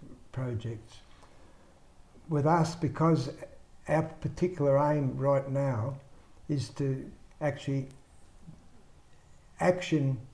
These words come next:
some i-, in, uh, research, we're, we're selecting the Jacqueline du Preez Scholarship,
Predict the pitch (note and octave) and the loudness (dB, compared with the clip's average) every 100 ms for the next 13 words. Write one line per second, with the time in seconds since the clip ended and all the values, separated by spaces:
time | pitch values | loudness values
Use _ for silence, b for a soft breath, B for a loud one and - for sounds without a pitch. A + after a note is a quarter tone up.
0 | b b b b b b - - - - | b b b b b b -20 -20 -20 -20
1 | - - - - - - - D3 C#3+ D3+ | -20 -20 -20 -20 -20 -20 -2 -2 0 -4
2 | - F3 C#3 - - - C#3 C#3 B2 A2 | -2 0 0 -2 -14 -6 -2 0 -2 -4
3 | B B C3+ C3 - D3 D#3+ D#3+ - B | B B -2 0 2 4 4 2 -8 B
4 | B B B D3 F3+ F#3 E3+ F#3 F3+ D#3+ | B B B 8 10 10 8 8 8 8
5 | E3+ F3 D#3+ C#3 C3 A2+ - F3 F3 D#3 | 8 8 4 6 2 0 4 4 4 2
6 | D3+ C3+ C3 - D3 D3+ D3+ D3 A2+ - | 2 2 0 2 6 8 8 4 0 -8
7 | - - - - - - - - - - | -20 -20 -20 -20 -20 -20 -20 -20 -20 -18
8 | - - D3 C#3+ - B2 A2 | 0 4 4 4 -2 -4 -6